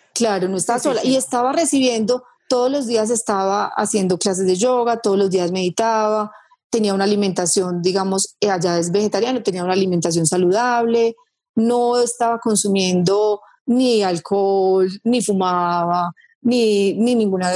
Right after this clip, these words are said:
Speaker 1: eh, pues, alucinógeno. O sea,
Speaker 2: Alucinógeno, ah.
Speaker 1: eh, claro, estaba, estaba siendo supremamente saludable en el ambien-, en el ámbito en el que estaba. Todos los días meditando, leyendo libros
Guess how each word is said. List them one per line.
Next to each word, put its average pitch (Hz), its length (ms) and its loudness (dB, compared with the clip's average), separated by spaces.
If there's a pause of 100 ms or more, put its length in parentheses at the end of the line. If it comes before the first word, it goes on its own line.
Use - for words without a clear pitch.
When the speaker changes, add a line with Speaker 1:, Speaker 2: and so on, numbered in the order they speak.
(240)
Speaker 1:
eh, 185 440 2
pues, 185 200 0
alucinógeno. 190 880 0
O 226 40 0
sea, 233 120 0
Speaker 2:
Alucinógeno, 214 360 -12
ah. 196 120 -4
Speaker 1:
eh, 240 180 0
claro, 233 280 -2
estaba, 247 560 0
estaba 226 580 0
siendo 277 600 -2
supremamente 254 880 0
saludable 208 800 0
en 202 200 0
el 180 180 2
ambien-, 175 460 0
en 190 180 0
el 180 120 2
ámbito 190 400 -2
en 196 100 0
el 170 80 -2
que 170 120 -6
estaba. 175 460 -2 (360)
Todos 254 220 2
los 254 160 0
días 208 480 0
meditando, 190 920 0
leyendo 190 460 0
libros 202 500 0